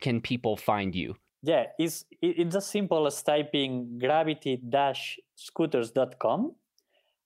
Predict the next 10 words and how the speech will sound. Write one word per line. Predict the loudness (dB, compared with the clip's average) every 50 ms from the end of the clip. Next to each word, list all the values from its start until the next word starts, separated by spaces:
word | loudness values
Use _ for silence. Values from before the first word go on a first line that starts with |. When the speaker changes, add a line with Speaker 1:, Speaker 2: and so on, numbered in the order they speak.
| _ -2
Speaker 2:
And | 0 2 2 2 2 0 0 -2 -2
we | 0 2 4 4
are | 2 2 2
also | 2 2 2 2 0 -2 -2 -2 0
very | 0 2 2 4 4 4 4
active, | 4 2 2 -2 -4 -2 -2 -2 -2 -4 -10 -20 -20 _ _ 0
uh, | 2 4 4 4 2 2
over | 0 -2 0 2 2 2 4 2 2 0 -2
social | -6 -2 -2 -2 0 2 0 0 2
media. | 2 0 0 0 2 2 2 0 -2